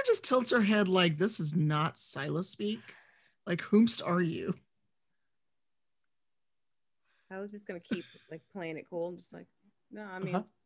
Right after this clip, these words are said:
Speaker 2: if you wanna paint your,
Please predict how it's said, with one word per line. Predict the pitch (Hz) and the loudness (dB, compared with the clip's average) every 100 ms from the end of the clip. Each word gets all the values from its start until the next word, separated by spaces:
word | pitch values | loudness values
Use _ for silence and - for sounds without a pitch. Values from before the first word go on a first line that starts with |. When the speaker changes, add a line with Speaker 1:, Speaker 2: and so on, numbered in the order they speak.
| _ _ _ _ _ _ _ _ _ _ _ _ _ _ _ _ _ _ - - _ _ _ _ _ _ _ _ _ _ - _ _ _ _ | _ _ _ _ _ _ _ _ _ _ _ _ _ _ _ _ _ _ -20 -20 _ _ _ _ _ _ _ _ _ _ -20 _ _ _ _
Speaker 2:
if | 165 | -16
you | 190 214 | -8 -4
wanna | 247 208 | -2 -4
paint | 202 180 | -4 -6
your, | 120 170 143 | -6 -6 -8